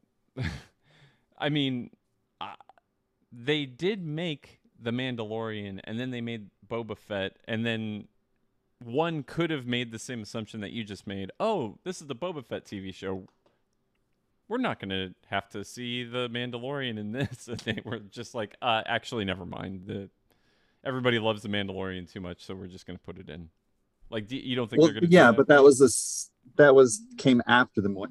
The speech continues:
Speaker 2: Mandalorian. It wasn't a prequel.
Speaker 1: Uh,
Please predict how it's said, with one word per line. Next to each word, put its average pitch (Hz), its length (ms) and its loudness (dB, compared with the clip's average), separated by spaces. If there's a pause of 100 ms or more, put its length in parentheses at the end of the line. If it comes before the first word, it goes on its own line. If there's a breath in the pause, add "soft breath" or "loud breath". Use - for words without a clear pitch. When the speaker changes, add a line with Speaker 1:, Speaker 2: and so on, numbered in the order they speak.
Speaker 2:
Mandalorian. 98 680 0
It 104 80 -4
wasn't 110 280 4
a 101 40 0
prequel. 98 580 2 (1000)
Speaker 1:
Uh, 120 300 0